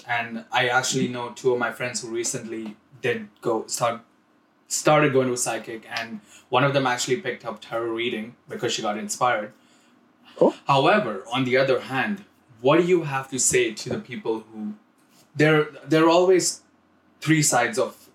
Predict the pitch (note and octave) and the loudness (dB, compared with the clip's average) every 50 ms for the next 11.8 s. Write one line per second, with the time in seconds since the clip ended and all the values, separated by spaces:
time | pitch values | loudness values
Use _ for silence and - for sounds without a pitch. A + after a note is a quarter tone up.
0 | _ _ _ _ - B2+ A#2+ - - - - - - C#3 C3 C3 B2 - C3 B2 | _ _ _ _ 0 0 0 -2 -4 -10 -8 -6 -2 0 0 0 0 -2 -6 -8
1 | A#2+ A#2+ A2 A2+ A2 G#2 G#2 - C3+ B2 - B2+ A2 A#2+ A#2 A#2 A2+ A2 A2 A2 | -6 -6 -4 -4 -4 -6 -8 -8 -8 -6 -4 -4 -4 -4 -6 -6 -8 -8 -8 -6
2 | A2+ A#2+ A#2+ A#2+ - C3 B2 C#3+ C#3 D3 D3+ D#3 D3+ C#3 B2+ B2+ B2 B2 A#2 A2 | -2 -2 -2 -2 -2 -6 -4 -2 -2 0 2 2 2 2 0 -2 -4 -4 -6 -8
3 | G#2+ _ _ _ _ _ - B2+ B2+ B2 B2 A2+ A2 - - - - - - C3+ | -10 _ _ _ _ _ 2 4 6 6 4 4 2 0 -2 -2 -4 -4 -2 0
4 | C3+ B2+ A#2+ A2+ - - - - A#2+ A#2+ A2 A2 G#2+ B2+ B2 B2+ B2 B2 B2+ B2 | 2 2 2 2 0 -2 -4 -6 -8 -12 -8 -2 0 0 0 0 0 -2 -4 -4
5 | B2 B2 A2+ - - B2 A2+ G#2+ - - - - - B2 A#2 G#2+ - - - C3+ | -4 -4 -6 -8 -12 -12 -8 -2 0 0 0 -2 -4 -8 -12 -12 -4 0 2 4
6 | C3+ C3 C3 C3 C3 B2 A2+ - A2 A2 G#2+ - - B2+ A#2 A#2 G#2+ - B2+ B2 | 4 4 2 2 0 -2 -4 -10 -14 -14 -12 -8 -4 -2 -2 -2 -2 -2 -2 -2
7 | B2 A2 G#2 _ _ _ _ - B2+ B2 A#2+ A#2 A#2 A2+ A2+ A2 _ - - A#2+ | -2 -4 -8 _ _ _ _ -8 -6 -4 -4 -4 -4 -6 -10 -12 _ -16 -10 -8
8 | B2 A#2 A#2+ A#2+ - - _ B2 B2 B2+ B2+ B2 B2 C3+ C3 B2+ B2 A#2 G#2+ A2 | -6 -6 -6 -8 -10 -16 _ -6 -4 -4 -4 -4 -2 0 0 0 0 0 -6 -10
9 | G#2+ G#2+ G2+ - _ _ _ _ _ _ _ _ _ _ _ - C3 B2+ C3 C3 | -12 -14 -16 -18 _ _ _ _ _ _ _ _ _ _ _ 2 2 4 4 4
10 | C3 - B2 C#3 D3+ D#3+ E3 E3 D#3+ D3+ - _ _ _ - B2 C3 C3 C3+ C3 | 2 2 4 4 4 4 4 0 -2 -6 -10 _ _ _ -8 -2 2 4 4 6
11 | B2+ B2 B2 A2+ A2 G#2 B2 B2 B2 B2 B2 B2 A2+ A2 G#2+ - | 4 4 2 0 -2 -4 -8 -6 -4 -2 0 0 -2 -2 -4 -10